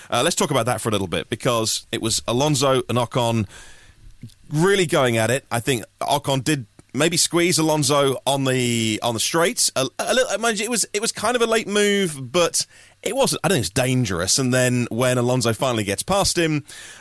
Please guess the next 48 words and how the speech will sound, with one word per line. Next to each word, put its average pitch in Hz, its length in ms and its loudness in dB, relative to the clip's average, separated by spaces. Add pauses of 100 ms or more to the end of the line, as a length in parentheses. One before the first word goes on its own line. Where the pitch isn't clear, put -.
uh, 101 140 2
a - 40 0
little 110 160 0
payback 135 540 0
and 120 80 -2
a 110 40 0
little, 95 220 -2
a 113 160 -2
little 107 160 -2
nudge 120 320 0
on 104 120 -2
turn 107 280 0
two 107 300 0
just - 140 -2
to 104 60 -2
say, 101 220 2
"Hey, 101 220 0
I'm 101 120 -4
past 107 360 -2
you," 98 180 0
and 92 100 -2
a 104 60 -8
sort 98 260 -4
of 104 40 -10
little, 107 200 -4 (180)
little 113 120 -6
swerve 131 320 2
into 113 140 -2
the 107 80 -2
wall. 113 320 0 (240)
But 165 100 0
that, 269 180 0
that 269 140 0
was 247 140 2
fantastic, - 640 -2
letting 139 180 -2
the 135 60 0
drivers 131 340 -2
do 123 140 0
battle. 131 420 -4 (300)
And 92 100 -2
of 90 80 -6
course, 101 160 0
Alonso 107 380 0
would 98 160 -2
go 101 180 2
on 95 160 0
to 92 220 0